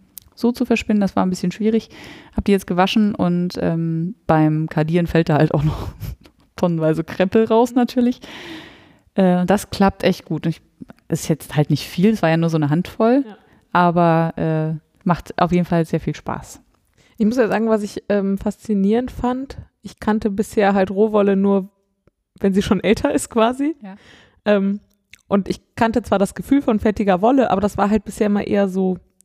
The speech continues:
Speaker 2: griffig fettig.
Speaker 1: Mhm.
Speaker 2: Also so wie, keine Ahnung, fettige Haare. Also so,
Speaker 1: Ja.
Speaker 2: ist halt so ein bisschen griffig, reibt ein bisschen mehr.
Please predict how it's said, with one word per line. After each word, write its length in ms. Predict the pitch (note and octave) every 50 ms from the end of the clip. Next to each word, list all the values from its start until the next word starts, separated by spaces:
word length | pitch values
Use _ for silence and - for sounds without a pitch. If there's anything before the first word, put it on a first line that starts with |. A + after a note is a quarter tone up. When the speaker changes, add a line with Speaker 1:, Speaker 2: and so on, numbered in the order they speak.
| _ _ _ _ _ G3
Speaker 2:
griffig 380 | - G#3 B3 D4+ - - F3 -
fettig. 580 | - - - D#3+ C3+ - - D3+ D#3 - - _ -
Speaker 1:
Mhm. 280 | - G3 E3+ G#3+ C4 - - _ _ _ _ _ _ -
Speaker 2:
Also 180 | F3+ E3+ F3
so 300 | F3 E3 D#3+ F3+ F3 E3+
wie, 200 | F3 F3+ F3 E3+ _ _ _ _ - -
keine 180 | - - F3+ F3+
Ahnung, 200 | F#3 F3 C3 - - _ -
fettige 340 | - B2+ - - D#3 D#3+ E3
Haare. 280 | F3 F3+ D3 B2+ - - _ _
Also 200 | - E3 D#3 D#3+
so, 120 | D#3 D#3 D#3
Speaker 1:
Ja. 100 | D3 D3+ _
Speaker 2:
ist 120 | _ -
halt 120 | E3+ D#3+ D#3+
so 60 | F#3
ein 20 |
bisschen 220 | F3 F3+ - A3+ G3+
griffig, 420 | - A3 B3+ - G3 - - -
reibt 300 | F3 F#3 F#3+ _ _ -
ein 60 | F3+ E3
bisschen 320 | E3+ - - F3 D#3+ D#3
mehr. 220 | D#3 D3 C#3 C#3